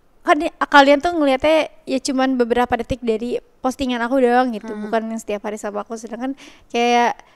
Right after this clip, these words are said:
Speaker 1: nggak, nggak selepas itulah, namanya kita ibu kan pasti kita juga
Speaker 2: Iyalah.
Speaker 1: ngerawat, kayak
Speaker 2: Iya.
Speaker 1: gitu.
Speaker 2: Emang maksudnya anaknya nggak tidur sama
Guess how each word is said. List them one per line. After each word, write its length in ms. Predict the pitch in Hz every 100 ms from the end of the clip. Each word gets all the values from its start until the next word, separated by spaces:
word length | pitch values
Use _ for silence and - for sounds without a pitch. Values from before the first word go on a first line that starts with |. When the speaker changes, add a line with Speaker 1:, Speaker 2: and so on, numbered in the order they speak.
| _ _ _ _ 359 359 - _ -
Speaker 1:
nggak, 320 | 254 233 240 254
nggak 240 | 240 262
selepas 540 | 254 294 269 269 - -
itulah, 460 | 311 381 330 240 214
namanya 240 | 233 254
kita 140 | 277 277
ibu 220 | 269 254
kan 120 | 330
pasti 180 | 339 285
kita 180 | 320 320
juga 200 | 285 240
Speaker 2:
Iyalah. 100 | 220 202
Speaker 1:
ngerawat, 760 | 196 202 247 262 220 214 226
kayak 140 | 233 240 214
Speaker 2:
Iya. 100 | 202 190
Speaker 1:
gitu. 300 | 190 208 185 175 - 226
Speaker 2:
Emang 180 | 269 339
maksudnya 220 | 320 339
anaknya 200 | 285 330
nggak 180 | 302 233
tidur 200 | 220 220 208 -
sama 320 | 220 214